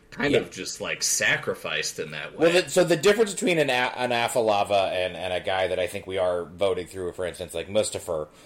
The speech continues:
Speaker 2: uh, is that, yeah, they, they, they did what you should have done with a guy like that, where it's like, "Oh, shit, we ended up in a situation where we were starting this poor sixth-round pick, and it's not your fault,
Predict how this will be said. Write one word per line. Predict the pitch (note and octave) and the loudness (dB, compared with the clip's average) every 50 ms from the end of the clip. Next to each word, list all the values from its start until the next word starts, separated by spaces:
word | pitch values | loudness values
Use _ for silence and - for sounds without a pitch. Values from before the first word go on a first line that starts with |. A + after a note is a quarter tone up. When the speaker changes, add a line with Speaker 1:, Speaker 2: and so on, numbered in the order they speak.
| - - - - - | -20 -20 -20 -12 -6
Speaker 2:
uh, | - F#2 E2+ D#2 D2 F#2 | -2 -2 -2 0 -2 -4
is | G2 F2+ | -2 -2
that, | A2 A2 | -2 0
yeah, | A#2 A2 F2 - - - B2 | 0 0 -2 -2 -4 -8 -6
they, | A#2+ A2+ B2 B2 A2+ F#2+ G2+ | -4 -2 -2 -2 -2 -2 0
they, | C3 B2+ G#2+ - - _ _ _ - A2 | 0 0 0 -2 -8 _ _ _ -20 -2
they | A#2 D3 C#3 B2+ | 2 2 2 4
did | G#2 C#3 D3 C#3+ | 4 4 4 4
what | C#3+ C3+ B2 | 2 0 -2
you | A#2+ G#2 | -4 -4
should | - - C#3 C3 D3 | -2 2 4 4 4
have | D3+ C#3+ | 4 4
done | D3 E3+ E3+ F3 F3+ F#3 F3+ - - - - - - - _ | 6 6 8 6 6 4 0 -8 -14 -20 -20 -20 -20 -18 _
with | - D3+ E3 D#3+ E3+ | 0 0 2 2 4
a | |
guy | D#3+ F3 E3+ E3+ F3 F3 | 4 6 6 8 8 8
like | F3 F3 F3 E3+ | 6 6 4 6
that, | F#3 F#3 F#3 F3 D3+ | 6 6 6 6 6
where | C3+ C3 B2+ | 6 6 6
it's | - - | 6 4
like, | G#2 G2+ - E3 | 0 2 4 6
"Oh, | F#3+ F3+ D#3 A#2 F#2 D#2+ | 8 8 8 8 6 4
shit, | D#2 - - D#3 D3 A#2+ G#2 F#2+ | 0 -2 2 4 4 4 4 2
we | A#2 C#3 C#3+ C#3 | -2 0 2 4
ended | B2+ A2 A#2 | 4 4 4
up | A#2 - | 2 2
in | - A2 | 0 -4
a | |
situation | G#2 A2+ - A2 G#2+ G#2 A2+ A2 G2 | -8 -6 -2 -2 -2 -2 -2 -4 -6
where | G2 F#2+ | -4 -2
we | |
were | F#2 F2+ | -2 -2
starting | - - A#2 A2 G#2 G#2 F#2+ F#2 | 0 4 4 4 4 2 0 -4
this | F#2 - | -6 -8
poor | - - A2+ G#2 F#2+ | -8 -4 -2 -2 -2
sixth-round | - - - G#2 - - - G2 F#2 E2+ E2 D#2 - | -2 -4 -6 -8 -8 -6 -4 -4 -2 -2 -4 -4 -4
pick, | G#2 G#2 G2 - | -2 -2 -2 0
and | B2+ C#3 | 0 0
it's | D3 C#3+ - | 0 2 2
not | G#3+ F#3+ B2+ | 2 2 2
your | A#2+ G#2 | 0 -4
fault, | F#2 - - C#3+ C3 A2+ G2+ G2 - - | -4 0 4 6 6 6 6 4 0 -6